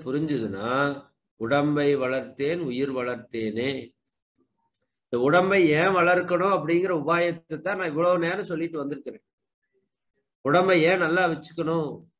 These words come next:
ஏன் நோயற்ற வாழ்வு இருக்கணும், சரிங்களா? அப்ப இந்த உடம்பை வளர்க்கக்கூடிய உபாயத்தை அறிந்து, உடம்பை வளர்த்தேன் உயிர் வளர்த்தேனே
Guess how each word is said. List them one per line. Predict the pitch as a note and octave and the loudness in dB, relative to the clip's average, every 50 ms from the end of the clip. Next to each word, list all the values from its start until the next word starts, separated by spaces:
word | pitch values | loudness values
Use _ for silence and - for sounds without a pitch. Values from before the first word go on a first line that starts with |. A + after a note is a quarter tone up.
| _ _ - C3 D#3 | _ _ -4 -2 0
ஏன் | F#3 G3 F3+ | 0 0 0
நோயற்ற | F3 F3 F3+ F#3 F#3 F3+ F3+ F#3 F#3 | 0 0 0 0 -2 -2 -2 -4 -2
வாழ்வு | E3 E3 E3 E3 E3 D#3+ D#3 | 0 2 2 2 2 0 -2
இருக்கணும், | D#3 D3+ D3+ - D3 D3 D#3+ E3 D3+ C3+ A2 - - _ _ _ _ _ - | -4 -6 -6 -6 -6 -4 -4 -4 -6 -8 -10 -14 -20 _ _ _ _ _ -10
சரிங்களா? | C#3 C#3+ D#3 D3+ D3 C#3 C#3 C3 A#2 G#2 G#2+ - - _ _ _ _ _ _ | -8 -6 -6 -4 -6 -6 -6 -6 -8 -8 -10 -16 -20 _ _ _ _ _ _
அப்ப | - C3+ - D3+ | -8 -2 0 0
இந்த | C#3 C3+ C3 C3 D3+ | 0 2 2 0 0
உடம்பை | D3+ D#3+ F#3+ G3 G3+ G#3 G3+ F#3 F3 | 2 2 0 2 2 0 2 2 2
வளர்க்கக்கூடிய | E3+ F3+ F#3 F#3 F3+ G3 F#3 E3 - E3+ E3+ E3 F3+ G3 F3+ D#3 | 2 0 0 -2 -4 -6 -8 -6 -4 -2 2 2 2 2 2 0
உபாயத்தை | C#3+ D3+ F3+ F3+ F3+ F#3 F3+ F3 F3+ - F#3+ F#3+ F3+ D3 C3+ | 0 0 2 2 2 0 -2 -4 -4 -4 -2 -2 0 0 -2
அறிந்து, | C3+ D3+ E3+ F3 E3+ D3 B2+ A#2+ B2+ C#3+ D#3+ E3+ F3 D#3+ - _ _ _ _ _ _ - | -2 -2 -2 -2 -2 -4 -4 -2 -2 0 0 0 -2 -6 -10 _ _ _ _ _ _ -10
உடம்பை | B2+ C3 D3+ D#3+ E3 E3+ F3 F3 F3+ E3+ | -6 -4 -2 -2 -2 -2 -2 -2 -2 -2
வளர்த்தேன் | D#3+ D3+ D3+ D#3 D3 C#3+ D3+ - D#3+ F3 F#3+ F#3 E3 | -2 -4 -4 -4 -6 -8 -8 -8 -6 -6 -4 -4 -4
உயிர் | C#3+ D3 D3+ D3+ D3 | -2 -2 -2 -2 -2
வளர்த்தேனே | C#3+ C#3+ C#3+ C#3 C#3+ - C3+ B2+ B2+ A#2+ C3 C#3 C#3+ | -2 -2 -2 -4 -6 -8 -6 -6 -6 -6 -4 -4 -4